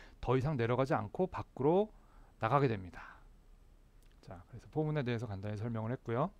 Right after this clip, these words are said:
그리고 스트링의 맨 뒤에는, 어, 널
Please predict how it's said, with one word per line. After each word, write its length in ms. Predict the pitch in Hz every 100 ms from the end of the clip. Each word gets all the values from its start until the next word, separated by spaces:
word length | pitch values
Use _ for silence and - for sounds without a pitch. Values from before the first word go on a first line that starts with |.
| - - - - - - - - - - - - -
그리고 420 | 135 139 185 196 - - -
스트링의 640 | - 220 220 202 202 175 - - - - -
맨 300 | 180 196 190
뒤에는, 560 | 143 143 135 170 226 - - - - - - 120
어, 380 | 107 104 104 - - - - 123
널 440 | 147 175 175